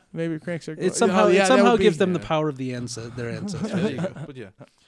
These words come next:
Speaker 3: fun, fun little thought.
Speaker 2: So yeah,
Speaker 1: Well,
Speaker 2: so
Speaker 1: that's
Speaker 2: that's
Speaker 1: cool.
Speaker 2: cool stuff, I think.
Speaker 1: Oh,
Speaker 2: It, it's really
Speaker 1: okay.
Speaker 2: good, really
Speaker 1: Oh,
Speaker 2: good stuff.
Speaker 1: well,
Speaker 2: I,
Speaker 1: I'm glad I
Speaker 2: I enjoyed
Speaker 1: asked.
Speaker 2: the fiction, and it, it's re-, like I said, it's really thematic. It really fits in with, you know, what the clan is, who they are.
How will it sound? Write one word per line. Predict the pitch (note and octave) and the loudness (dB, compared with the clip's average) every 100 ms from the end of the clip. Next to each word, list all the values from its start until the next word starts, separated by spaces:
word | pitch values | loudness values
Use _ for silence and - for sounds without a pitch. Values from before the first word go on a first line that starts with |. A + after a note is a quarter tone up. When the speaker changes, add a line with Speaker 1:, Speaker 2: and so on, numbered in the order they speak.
| _ - | _ -14
Speaker 3:
fun, | F4+ D#3 | -10 -10
fun | - | -8
little | A#2+ - | -10 -10
thought. | - - - | -14 -14 -16
Speaker 2:
So | - G#3 | -2 6
yeah, | G#3 | 8
Speaker 1:
Well, | |
Speaker 2:
so | B3+ | 8
Speaker 1:
that's | D4+ G3 | 6 6
Speaker 2:
that's | E4+ | 4
Speaker 1:
cool. | A#3 B2+ | 4 2
Speaker 2:
cool | A#2+ | -2
stuff, | - A#2 | -4 -8
I | A2+ | -10
think. | - - | -16 -10
Speaker 1:
Oh, | G#3 G#3 F#3 F3 | -4 -2 -2 -2
Speaker 2:
It, | G3 | -2
it's | G#3 | 0
really | G3+ | 0
Speaker 1:
okay. | E3 | 0
Speaker 2:
good, | D3 E3 | -4 -2
really | A3+ | 0
Speaker 1:
Oh, | G#3+ | 2
Speaker 2:
good | F#3+ | 0
stuff. | - C#3+ | 0 -4
Speaker 1:
well, | D3 | -2
Speaker 2:
I, | F#3+ | -4
Speaker 1:
I'm | |
glad | E3+ G#3 F3+ | -4 -6 -4
I | |
Speaker 2:
I | C#3+ D#3 | -4 -2
enjoyed | E3+ A3 | 2 2
Speaker 1:
asked. | |
Speaker 2:
the | G3+ | 2
fiction, | - E3+ - D#3+ D3 - | -2 -4 -4 -4 -6 -6
and | C3+ | -6
it, | C3 A#2+ | -6 -6
it's | C3 - | -10 -8
re-, | D3 | -8
like | C3+ C#3+ D3 | -6 -6 -4
I | |
said, | B2 | -6
it's | A2 | -8
really | A#2+ D3+ | -8 -6
thematic. | D3+ C3+ B2 B2 A2+ | -6 -6 -8 -10 -12
It | |
really | B2 | -12
fits | B2+ B2 - | -12 -12 -10
in | A#2 A#2 G#2+ | -10 -10 -12
with, | G#2 - - | -14 -16 -18
you | |
know, | G#2 G#2 | -16 -18
what | A#2 | -18
the | B2 | -18
clan | - B2 A2+ | -12 -12 -12
is, | G#2 - | -14 -14
who | G#2+ | -16
they | G#2 | -14
are. | G2+ G2 G#2+ | -14 -16 -18